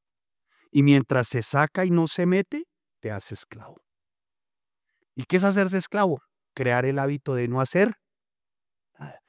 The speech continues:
Y yo creo que no hay nada más peligroso en esta vida que un desocupado. Uy,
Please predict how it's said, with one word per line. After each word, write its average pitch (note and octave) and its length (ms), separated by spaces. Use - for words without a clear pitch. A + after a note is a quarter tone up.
Y C3 100
yo C3 120
creo C#3 160
que C3 120
no A#2+ 80
hay A#2+ 80
nada A#2+ 300
más C#3 420
peligroso B2 640
en A#2 60
esta C3 320
vida B3 340
que - 80
un G#2+ 100
desocupado. G2 800
Uy, A#3 280